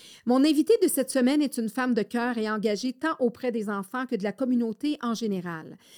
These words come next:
Cette année aurait été sa trente et unième rentrée scolaire, mais elle en a décidé autrement. C'est d'ailleurs à travers une carrière d'enseignante au préscolaire primaire qu'elle a pu nourrir ce désir d'aider et d'accompagner.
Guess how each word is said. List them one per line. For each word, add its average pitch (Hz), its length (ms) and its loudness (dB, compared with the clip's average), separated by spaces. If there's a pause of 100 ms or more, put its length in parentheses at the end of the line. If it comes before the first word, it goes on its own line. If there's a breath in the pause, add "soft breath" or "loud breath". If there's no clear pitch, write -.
Cette 214 300 -2
année 240 260 6
aurait 214 240 2
été 254 220 -2
sa 214 160 -4
trente 302 440 -2
et 269 80 2
unième 226 500 2
rentrée 269 500 -4
scolaire, 208 640 -2
mais 226 180 4
elle 226 160 0
en 214 140 0
a 208 100 -2
décidé 214 560 -4 (220)
autrement. 175 500 -2 (600 loud breath)
C'est 247 160 2
d'ailleurs 262 280 6
à 262 80 0
travers 247 360 0
une 233 120 2
carrière 233 380 0
d'enseignante 214 640 0
au 208 60 -4
préscolaire 202 560 -4
primaire 220 420 -4
qu'elle 240 160 -4
a 220 80 -2
pu 285 180 0
nourrir 254 380 -2
ce - 140 -6
désir 214 560 -4 (260 loud breath)
d'aider 233 480 6
et 226 80 4
d'accompagner. 185 720 -4